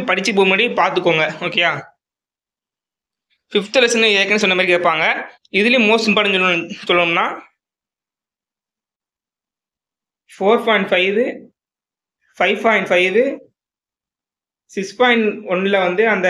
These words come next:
sin alpha plus beta, cos alpha plus beta, sin alpha minus beta, cos alpha minus beta அது. அதுக்கடுத்து சிக்ஸ் பாயிண்ட் செவனு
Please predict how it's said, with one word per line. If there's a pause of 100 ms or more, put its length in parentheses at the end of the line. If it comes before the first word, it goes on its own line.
(1120)
sin
alpha
plus
beta, (120)
cos (100)
alpha
plus
beta, (100)
sin
alpha
minus
beta,
cos
alpha
minus
beta (500)
அது. (500)
அதுக்கடுத்து
சிக்ஸ்
பாயிண்ட்
செவனு